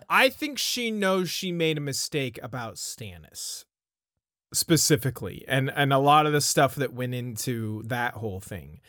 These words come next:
And, like, just judging by the way, like, she reacted when, when Davos confronted her about burning Shireen, and, you know, she's like,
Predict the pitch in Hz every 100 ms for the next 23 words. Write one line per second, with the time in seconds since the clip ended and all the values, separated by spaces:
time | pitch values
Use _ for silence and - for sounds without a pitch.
0 | - _ 147 156 156 160 139 233 196 170
1 | 262 254 262 254 247 190 _ _ _ -
2 | 147 170 165 156 156 156 147 127 - -
3 | 139 127 117 117 135 - 143 135 117 123
4 | 117 107 - _ 120 117 110 113 123 120
5 | 120 - 123 107 - 117 123 127 135 135
6 | 131 127 131 127 - 123 127 131 131 127
7 | 139 131 131 131 131 117 117 107 104 -
8 | 104 107 98 -